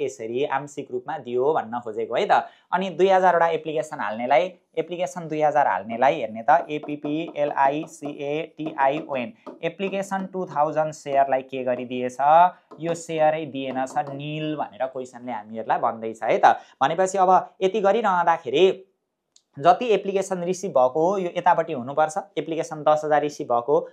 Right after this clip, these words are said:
पुग्यो कि पुगेन? छ दुईले आठ, दुईले दस हजार, यो जहिले पुग्छ, पुग्छ। एप्लिकेसन जति रिसिभ भएको हो, त्यो देब्रे हाततिर, लेफ्ट, लेफ्ट ह्यान्ड साइडतिर, राइट ह्यान्ड साइडतिर चाहिँ कम्पनीले इस्यु गरेको सेयर कति हो त?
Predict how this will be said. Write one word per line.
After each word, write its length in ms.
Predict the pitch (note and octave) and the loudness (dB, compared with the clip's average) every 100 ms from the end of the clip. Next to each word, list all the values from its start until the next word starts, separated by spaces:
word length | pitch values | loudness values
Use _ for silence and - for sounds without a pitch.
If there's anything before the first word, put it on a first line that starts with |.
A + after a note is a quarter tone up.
| _ | _
पुग्यो 220 | E3+ F3 | 0 2
कि 80 | E3+ | 0
पुगेन? 320 | F3+ G3 D3+ | 0 -2 -2
छ 140 | B2 C#3+ | -4 -4
दुईले 260 | D3 D#3 | -2 -2
आठ, 260 | D3+ D3 D3+ | 2 2 2
दुईले 280 | C#3+ F#3+ C#4 - _ | 0 0 -2 -10 _
दस 240 | D3+ E3+ E3 | 2 4 4
हजार, 220 | C3 B2+ | 0 -2
यो 120 | D3+ D#3+ | -2 -2
जहिले 300 | D#3 D#3 D#3 | 0 0 -2
पुग्छ, 260 | D3 D3 C#3+ | -6 -6 0
पुग्छ। 480 | D3 C#3+ B2+ B2+ B2 _ - | 0 -2 -4 -4 -4 _ -8
एप्लिकेसन 480 | F3 G#3 G#3 G3+ G3+ | -6 -4 -6 -4 -4
जति 260 | G3 G3+ A#3 | -4 -4 -6
रिसिभ 340 | A3+ A#3+ G3 | -6 -2 4
भएको 220 | G#3 A3 | 4 4
हो, 80 | F3 | 0
त्यो 140 | B2+ | 0
देब्रे 260 | B2 D3 D3 | 0 2 4
हाततिर, 480 | A#2 - D3 C#3+ C#3+ | 0 0 0 0 0
लेफ्ट, 460 | D3 D3+ D3+ C3 A#2+ | -2 -2 -2 -4 -2
लेफ्ट 220 | C#3 - | -2 -4
ह्यान्ड 180 | C#3+ D3 | -8 -8
साइडतिर, 500 | D3 C#3+ C#3 C#3+ C#3 - - - | -2 -2 0 2 2 0 -12 0
राइट 260 | D#3 G3+ F#3+ | 4 4 2
ह्यान्ड 200 | F3+ F#3 | -4 -4
साइडतिर 380 | F3 E3+ E3+ | -4 -4 -2
चाहिँ 180 | E3 F3+ | -4 -4
कम्पनीले 420 | F3+ F3 E3 E3 | -8 -6 -6 -6
इस्यु 360 | E3 - - E3 | -6 -6 -8 -2
गरेको 300 | D3 D3 D3 | 0 0 -4
सेयर 280 | D3 C#3+ D3 | -8 -8 -4
कति 240 | F3 D#3 | -6 -4
हो 100 | A#2+ | -2
त? 240 | A2+ A#2 | 0 -2